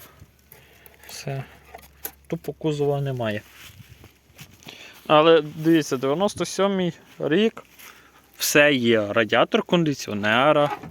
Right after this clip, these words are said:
гідропідсилювач. Ну, все досить так технологічно продумано. Ну, блін, я в шоці. Машина така досить стара, старий випуск, але все є, кондиціонер,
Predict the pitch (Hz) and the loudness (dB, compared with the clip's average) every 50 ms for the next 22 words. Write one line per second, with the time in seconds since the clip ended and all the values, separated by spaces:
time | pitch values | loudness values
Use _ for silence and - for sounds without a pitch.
0 | - - - - - - - 139 170 185 185 175 165 - - 131 - - - - | -18 -20 -20 -20 -20 -4 0 0 2 4 4 2 2 2 -2 -4 -4 -4 -2 0
1 | 123 131 156 170 175 160 156 160 160 151 - - - - - - - - - - | 2 4 4 4 4 4 4 4 4 4 2 -4 -10 -12 -16 -20 -20 -20 -20 -20
2 | - - - - - - - - - - - - - - - - - - - - | -20 -20 -20 -20 -20 -20 -20 -20 -20 -20 -20 -18 -12 -8 -8 -6 -6 -8 -10 -12
3 | - - - - - - - - - - - - - 143 143 131 123 120 117 120 | -14 -14 -14 -14 -14 -14 -14 -12 -12 -12 -12 -12 -10 -6 -4 -4 -4 -4 -6 -8
4 | - - - 170 185 190 196 202 - 202 185 - - 180 - - 165 - - 165 | -8 -4 -4 -4 -2 0 -2 -2 -2 -6 -6 -4 -6 -6 -4 -6 -8 -8 -6 -6
5 | 156 151 143 139 151 165 185 - - 165 143 131 - 127 127 120 127 156 190 208 | -4 -4 -2 -2 -4 -4 -4 -6 -8 -8 -8 -6 -6 -6 -4 0 0 0 0 0
6 | 180 170 170 165 156 - - - - - _ _ _ _ _ - 139 135 127 120 | -2 -2 -2 -2 -4 -6 -12 -20 -20 -20 _ _ _ _ _ -10 -8 -6 -6 -6
7 | 113 110 - - - - - - - - - - - - - 113 110 107 104 104 | -8 -10 -10 -10 -8 -8 -6 -8 -8 -10 -12 -12 -12 -10 -8 -8 -8 -8 -8 -6
8 | 104 120 131 139 - - 135 123 117 - - - - 110 110 113 - - 139 160 | -4 -4 -4 -4 -4 0 2 2 2 0 -2 -10 -12 -12 -10 -10 -10 -8 -6 -4
9 | 175 170 143 127 - - - - - - - - - - - - - - - 143 | -4 -4 -4 -4 -8 -12 -14 -14 -14 -14 -16 -20 -20 -20 -20 -20 -18 -4 -2 0
10 | 131 123 117 127 131 127 - - 117 - - - 135 139 175 196 190 - - - | 0 0 0 -2 -4 -6 -6 -8 -14 -16 -6 -2 2 4 6 4 4 4 0 -2
11 | 127 139 139 131 123 131 175 190 - - - 156 - - _ _ _ _ _ - | 0 0 0 -2 0 0 -2 -2 -2 -4 -8 -10 -10 -14 _ _ _ _ _ -20
12 | - - - - - - 131 123 120 - - 151 156 160 147 127 131 123 - - | -20 -20 -20 -12 -4 0 0 0 0 0 -2 0 0 0 0 -4 -6 -8 -6 -10
13 | 117 113 117 117 - - - 120 110 117 135 156 165 160 147 | -12 -10 -10 -14 -16 -10 -8 -8 -6 -4 -4 -2 -2 -2 -4